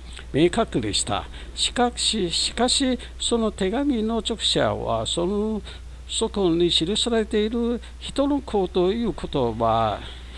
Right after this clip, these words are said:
キーワードとして、この御子イエス・キリストに適用しています。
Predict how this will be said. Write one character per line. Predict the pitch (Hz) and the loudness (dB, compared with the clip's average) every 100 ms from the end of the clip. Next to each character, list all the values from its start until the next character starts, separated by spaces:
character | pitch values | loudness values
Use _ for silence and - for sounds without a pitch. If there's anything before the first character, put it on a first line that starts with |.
| - - - | -14 -14 -2
キ | 139 | 2
ー | |
ワ | 180 233 | 6 6
ー | 185 135 | 6 4
ド | 113 110 117 120 | 0 -2 -4 -4
と | 120 113 | -2 0
し | - | 0
て、 | - 190 185 160 | 4 4 4 0
こ | - 214 | -4 0
の | 220 | 0
御 | 233 240 | 0 -2
子 | - 190 131 | 0 0 2
イ | 160 | 2
エ | 196 | 2
ス・ | - - | 2 -2
キ | - | 0
リ | 143 | 0
ス | 175 - | 0 0
ト | 120 | 0
に | 117 117 | 0 -2
適 | 127 - 262 | -6 -4 -2
用 | 294 247 | 0 2
し | - | 0
て | - 190 | 2 4
い | 170 147 | 4 4
ま | 123 104 | 2 2
す。 | - - | 2 4